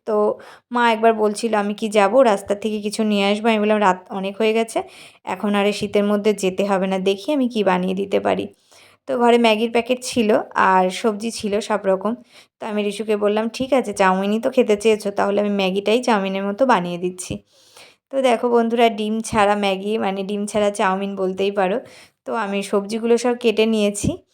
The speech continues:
আর, আহ, গাজর ছিল, ক্যাপসিকাম, বিনস, আলু, পেঁয়াজ, আহ, আদা কুচি, সব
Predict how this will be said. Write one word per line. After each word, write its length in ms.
আর, 400
আহ, 720
গাজর 460
ছিল, 320
ক্যাপসিকাম, 840
বিনস, 540
আলু, 360
পেঁয়াজ, 640
আহ, 340
আদা 200
কুচি, 400
সব 240